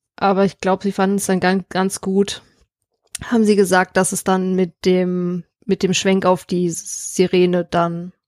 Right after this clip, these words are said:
oder dieses, dieses Licht dann endet. Und dann habe ich noch zwei Fragen. Nein, nein, eigentlich eine Frage. Warum nach so vielen Einsätzen? Warum klebt sich O'Neill dieses Verbandsding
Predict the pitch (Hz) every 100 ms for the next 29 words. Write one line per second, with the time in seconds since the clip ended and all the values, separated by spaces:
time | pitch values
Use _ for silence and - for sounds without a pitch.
0 | _ 196 185 170 - 156 - - - 175
1 | - 185 180 - - 170 170 175 170 175
2 | 175 170 - _ _ _ _ 208 208 208
3 | 196 196 - - 180 190 - 170 175 196
4 | 202 _ _ _ - - 208 208 196 -
5 | 185 170 165 170 175 - - - - 190
6 | 185 196 185 185 175 170 170 - _ _
7 | _ _ 196 196 196 180 190 165 160 180
8 | 160 160 - 170 170 _ _ 185 196 180
9 | 175 165 165 170 - _ - 196 196 -
10 | 175 - 185 190 202 208 202 202 202 -
11 | - 175 170 202 - 185 196 - 196 170
12 | 170